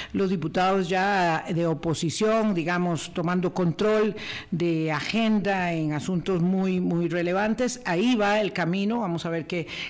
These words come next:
qué se deriva de las leyes fundamentales de seguridad, de seguridad, mm, pública, eh, que están también en el proceso, digamos, de, eh, el acuerdo político que se ha venido gestando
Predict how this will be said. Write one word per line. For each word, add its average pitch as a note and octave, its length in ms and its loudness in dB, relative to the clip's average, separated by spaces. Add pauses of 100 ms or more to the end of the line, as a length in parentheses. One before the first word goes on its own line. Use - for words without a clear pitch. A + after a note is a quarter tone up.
qué G3 120 -2
se G3+ 120 0
deriva F3+ 440 2
de E3 100 2
las D#3+ 160 0
leyes F3 320 -2
fundamentales E3 840 0
de D#3 360 -2
seguridad, D#3 720 -2 (480)
de F3 100 -4
seguridad, D#3+ 560 -2 (140)
mm, E3 720 2 (260)
pública, A#3+ 640 2 (320)
eh, - 120 -6
que D#3+ 600 0
están D#3+ 300 0
también D#3+ 320 0
en D#3+ 200 2
el C#3+ 160 -2
proceso, F3 540 0
digamos, E3+ 360 0
de, F#3+ 280 0 (380)
eh, E3 380 -2
el G#3 140 4
acuerdo A#3 420 0
político A3 640 0
que F3 160 -4
se F3 240 0
ha F#3 320 0
venido F3+ 400 0
gestando G3+ 640 0